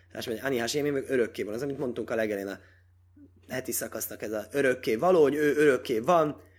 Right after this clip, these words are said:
ő neki egyszerűbb betartani dolgokat, egyszerűbb, mint olyanoknak, akik meghalnak, ugye? Ő később is be tud tartani valamit, és ő valóban ez a célja, amit megígér, az be is tartsa, tehát be fogja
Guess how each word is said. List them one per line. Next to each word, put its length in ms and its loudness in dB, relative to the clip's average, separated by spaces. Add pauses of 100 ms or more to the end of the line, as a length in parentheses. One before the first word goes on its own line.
(100)
ő 80 -6
neki 220 -2
egyszerűbb 440 0
betartani 640 4
dolgokat, 520 -2
egyszerűbb, 360 -2
mint 220 -4
olyanoknak, 340 -6
akik 180 -12
meghalnak, 580 -4
ugye? 260 -4 (480)
Ő 100 -12
később 400 6
is 120 0
be 100 2
tud 200 -2
tartani 400 -2
valamit, 480 -6 (320)
és 200 -8
ő 100 0
valóban 460 2
ez 120 -2
a 100 -4
célja, 580 0 (240)
amit 140 -16
megígér, 580 -2 (320)
az 140 -14
be 100 -6
is 220 -4
tartsa, 480 0
tehát 180 -8
be 120 -2
fogja 560 -8